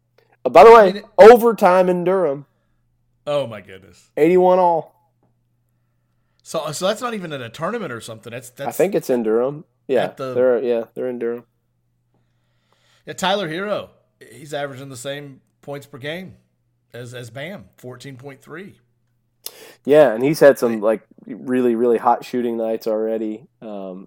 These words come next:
Speaker 1: he's a regular guy in the rotation. He's
Speaker 2: And the Heat are gonna make noise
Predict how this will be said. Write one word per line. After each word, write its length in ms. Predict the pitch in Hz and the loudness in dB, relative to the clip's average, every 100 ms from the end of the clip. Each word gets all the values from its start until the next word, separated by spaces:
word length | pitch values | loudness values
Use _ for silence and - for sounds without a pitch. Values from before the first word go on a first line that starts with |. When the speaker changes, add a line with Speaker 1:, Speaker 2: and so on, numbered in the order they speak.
| _ - | _ -18
Speaker 1:
he's 180 | 113 | -14
a 80 | 110 | -12
regular 460 | 90 101 110 113 101 | -8 -8 -8 -8 -6
guy 300 | 107 104 104 | -6 -4 -6
in 100 | 101 | -8
the 80 | 98 | -10
rotation. 720 | 98 101 107 98 - 101 98 | -10 -10 -10 -10 -10 -14 -14
He's 380 | 104 107 101 - | -14 -12 -12 -12
Speaker 2:
And 140 | 156 | -12
the 80 | 165 | -12
Heat 240 | 127 262 302 | -14 -14 -14
are 60 | |
gonna 180 | 156 143 | -14 -14
make 320 | 131 120 120 | -14 -18 -20
noise 600 | 107 123 214 85 71 - | -20 -18 -18 -20 -20 -20